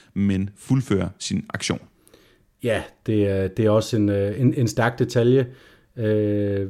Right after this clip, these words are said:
Speaker 2: også fordi, øh, det, det var bare en, en god kamp af, af Kroos, og, øh, og vi har tit set ham, øh, være i, at han, han tit er i de her situationer, hvor han, hvor han bliver presset på sin fart, kommer tæt ind på, på sin, øh, sin modspiller. Busquets holder fast i ham. Kroos, han kan bare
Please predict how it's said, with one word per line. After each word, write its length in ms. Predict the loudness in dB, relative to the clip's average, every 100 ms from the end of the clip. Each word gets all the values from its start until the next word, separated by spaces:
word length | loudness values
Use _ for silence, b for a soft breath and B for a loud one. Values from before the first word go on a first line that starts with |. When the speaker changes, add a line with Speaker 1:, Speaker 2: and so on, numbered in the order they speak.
| -10 _ _ _
Speaker 2:
også 260 | -2 -2 -2
fordi, 360 | -2 0 2
øh, 460 | 4 4 4 2 -2 -8 _ -20 -14 -4
det, 240 | -4 -2
det 100 | 0
var 100 | 2
bare 200 | 2 2
en, 100 | 2
en 140 | 0 0
god 200 | -2 0
kamp 240 | -2 0
af, 320 | -2 -4 -4
af 100 | -4
Kroos, 360 | 2 2 2 -4
og, 300 | -2 0 0
øh, 60 | -2 b b b
og 120 | 0
vi 40 |
har 80 | 0
tit 220 | 2 -2
set 220 | 2 0 2
ham, 240 | -2 0
øh, 360 | -2 -4 -2 2
være 260 | 6 6
i, 180 | 4 0 -6 -14 -10
at 120 | -6
han, 180 | -4 -4
han 160 | -2 -4
tit 160 | 2 4
er 60 |
i 80 | 4
de 80 | 4
her 100 | 0
situationer, 500 | 0 -4 0 0 0
hvor 120 | -2
han, 220 | -2 -4 -4
hvor 80 | -4
han 100 | 2
bliver 160 | 2
presset 480 | 2 -2 0 -2 -2
på 120 | -6
sin 160 | -6 -2
fart, 280 | 0 -2 -2
kommer 180 | -4
tæt 220 | 0 2 4
ind 160 | 2
på, 220 | 0 -2 -4
på 100 | -6
sin, 240 | -4 -2
øh, 160 | -4 -4
sin 140 | 2
modspiller. 420 | 2 2 0 0 -2 B B B
Busquets 460 | -10 2 2 2 -4
holder 200 | -2 0
fast 220 | 0 0 0
i 40 |
ham. 180 | 0 0 B B B _
Kroos, 260 | -2 -2 -2
han 100 | -4
kan 100 | -2
bare 200 | -4